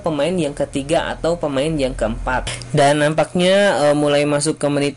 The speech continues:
tujuh puluh ini, eh, mulai lebih stabil ya, teman-teman semua. Eh, saya mulai agak bisa, eh, mengopar-opar seperti itu. Eh, dan biasanya sebenarnya di babak kedua saya menggunakan Mbappe sih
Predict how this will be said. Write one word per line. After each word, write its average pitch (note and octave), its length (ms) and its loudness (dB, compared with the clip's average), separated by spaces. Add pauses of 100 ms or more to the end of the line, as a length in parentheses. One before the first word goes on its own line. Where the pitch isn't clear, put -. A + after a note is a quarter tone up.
(160)
tujuh C#3 400 -2
puluh D3 160 0
ini, E3+ 560 0
eh, C#3 360 0
mulai C#3+ 440 2
lebih C#3+ 320 -2
stabil D#3+ 480 0
ya, D3 160 0
teman-teman C3+ 480 -2
semua. D3 480 -2 (360)
Eh, C3+ 440 0
saya C#3+ 320 0
mulai C#3+ 400 0
agak C3 320 -2
bisa, C#3+ 640 -2
eh, C#3 160 -4
mengopar-opar C3+ 920 -2 (120)
seperti A#2+ 560 -4
itu. A#2 400 0
Eh, A#2+ 240 -2
dan C3+ 240 -2
biasanya C#3 400 0
sebenarnya E3+ 400 0
di D3+ 80 0
babak C#3 320 0
kedua D3+ 240 0
saya D#3 160 -2
menggunakan C3+ 720 -2
Mbappe B2+ 400 0
sih D#3+ 320 -4